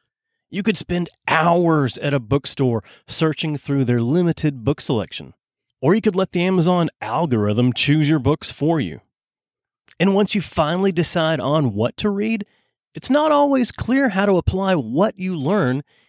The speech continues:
into your specific role or into your specific business.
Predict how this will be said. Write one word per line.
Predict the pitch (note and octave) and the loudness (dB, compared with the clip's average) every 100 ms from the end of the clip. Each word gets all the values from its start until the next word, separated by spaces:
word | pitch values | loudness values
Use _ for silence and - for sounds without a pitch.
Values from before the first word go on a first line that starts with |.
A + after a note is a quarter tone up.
| _ | _
into | E3+ F3+ | -6 -4
your | E3 F3 F#3+ | 0 0 0
specific | - F#3 E3 F3 D3+ | 0 -2 -4 -6 -4
role | D3+ F3+ A2 E2+ _ _ _ _ _ - | 0 0 -2 -6 _ _ _ _ _ 0
or | G3 A#3 | 2 2
into | G#3+ | 2
your | G#3+ A#3 | 0 0
specific | - G3+ G3+ G#3 F#3+ - | -2 -6 -6 -8 -10 -2
business. | G3 B3 G#3 - - | 0 0 -4 -6 -14